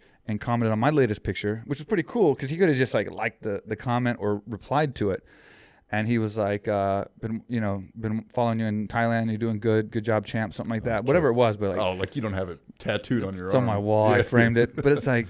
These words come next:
Speaker 1: yeah, he's the man, dude. He's, he works so hard. And it's like, he's an inspiration because,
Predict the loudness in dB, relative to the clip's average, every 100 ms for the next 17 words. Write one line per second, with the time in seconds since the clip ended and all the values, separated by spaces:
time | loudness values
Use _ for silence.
0 | -4 -2 -2 2 2 2 0 0 0 0
1 | 0 0 -4 -6 -8 -6 -2 -2 -4 -6
2 | -2 -2 0 -2 -2 -2 -2 -4 -2 -2
3 | -4 -6 -6 -4 -4 -2 -6 -6 0 0
4 | 0 -4